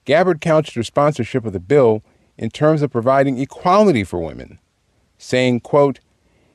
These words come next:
"Given the average difference in abilities conferred by biological sex, this bill would clarify Title nine protections for female athletes is based on biological sex," unquote.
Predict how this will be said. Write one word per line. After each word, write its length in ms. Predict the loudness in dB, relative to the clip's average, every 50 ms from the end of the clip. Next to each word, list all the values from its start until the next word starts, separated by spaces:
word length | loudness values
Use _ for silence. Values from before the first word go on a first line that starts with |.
| _ _
"Given 260 | 0 2 2 4 2
the 140 | 2 0 0
average 420 | 2 2 2 2 0 -2 -6 -6
difference 580 | -2 -2 -2 -2 -2 -6 -12 -12 -12 -14 -18 -12
in 120 | -6 -4
abilities 680 | -4 -2 0 2 2 2 2 0 -2 -4 -6 -8 -10 -10
conferred 480 | -8 -8 -8 -8 -4 0 0 0 2 2
by 200 | 2 0 2 2
biological 640 | 2 2 2 2 2 2 0 0 -2 -4 -6 -6 -6
sex, 640 | -4 -4 -2 -2 -2 -4 -8 -14 -18 -18 -20 -20 _ _ _ _ _ _ _ _ _ _ _ _ -2
this 200 | -2 -2 -2 -2
bill 300 | _ 2 2 4 4 2
would 120 | 0 -2
clarify 580 | -2 0 4 4 4 4 2 0 0 2 2 0
Title 340 | 0 -2 0 0 2 2
nine 260 | 2 2 0 0 0 -2
protections 640 | -6 -8 -4 -2 -2 -2 -2 -4 -8 -10 -10 -10 -10
for 140 | -10 -10 -10
female 420 | -6 -4 -2 0 2 2 2 4
athletes 640 | 2 2 0 -2 -4 -8 -10 -10 -10 -12 -14 -20 -20 _ _ _ _ _ _
is 180 | -10 -10 -10
based 520 | -6 -2 0 0 0 0 -2 -6 -10 -12 -8
on 140 | -6 -4 -2
biological 680 | 0 0 2 2 2 2 2 2 0 0 -2 -8 -12 -12
sex," 560 | -10 -10 -12 -12 -12 -16 -20 -20 -20 -20 -20 _ _ _ _ _ _ _ _ -6
unquote. 560 | -6 -6 -6 -6 -6 -6 -8 -8 -10 -16